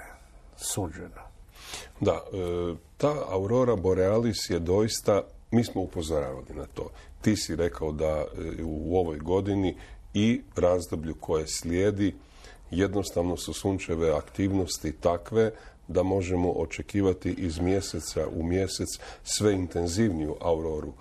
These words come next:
Speaker 2: borealis na, u ovom našem podneblju. E, m-, možemo li prognozirati koliko će to trajati?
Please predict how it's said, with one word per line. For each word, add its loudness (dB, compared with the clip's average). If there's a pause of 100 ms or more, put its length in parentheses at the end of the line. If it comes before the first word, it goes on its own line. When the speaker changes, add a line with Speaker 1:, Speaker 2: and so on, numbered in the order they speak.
(260)
Speaker 2:
borealis 0
na, 0 (420)
u 2
ovom 0
našem -6 (100)
podneblju. -4 (560)
E, 0 (260)
m-, 2
možemo 6
li 4
prognozirati 2
koliko -4
će -8
to -2
trajati? 4